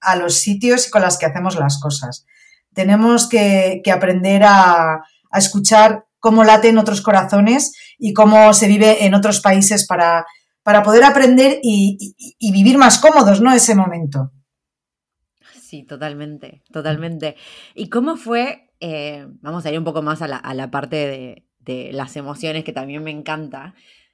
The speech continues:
Speaker 2: ¿Cómo fue para vos, bueno, todo este viaje, ¿no? O sea, fueron dos años, lo hiciste creo de dos mil once a dos mil trece.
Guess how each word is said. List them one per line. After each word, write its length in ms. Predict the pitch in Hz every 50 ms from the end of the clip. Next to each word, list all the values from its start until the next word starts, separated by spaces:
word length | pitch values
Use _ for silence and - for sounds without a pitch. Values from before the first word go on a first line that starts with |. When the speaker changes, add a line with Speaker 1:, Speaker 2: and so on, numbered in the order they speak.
| _ _ _ _ _ _ _ _ _ _
Speaker 2:
¿Cómo 240 | - 233 226 233 254
fue 200 | 247 247 233 233
para 220 | 220 240 208 196
vos, 540 | 185 185 190 196 196 220 226 214 - - _ _
bueno, 300 | 147 165 175 151 147 147
todo 100 | 196 208
este 220 | 208 202 - 175
viaje, 320 | 165 170 156 - - 131
¿no? 100 | 131 160
O 40 | 170 165
sea, 120 | - 147
fueron 280 | - - 160 156 156 165
dos 180 | 180 170 -
años, 540 | 180 165 151 147 139 139 139 147 139 - _
lo 100 | _ 135
hiciste 300 | 127 127 151 - - 160
creo 160 | 156 160 165
de 60 | 165
dos 120 | 160 147 135
mil 160 | 156 160 160
once 240 | 170 175 180 165 180
a 40 | 165
dos 120 | 151 143
mil 220 | 156 160 156 151
trece. 680 | - 175 180 175 170 170 _ 160 151 156 170 208 226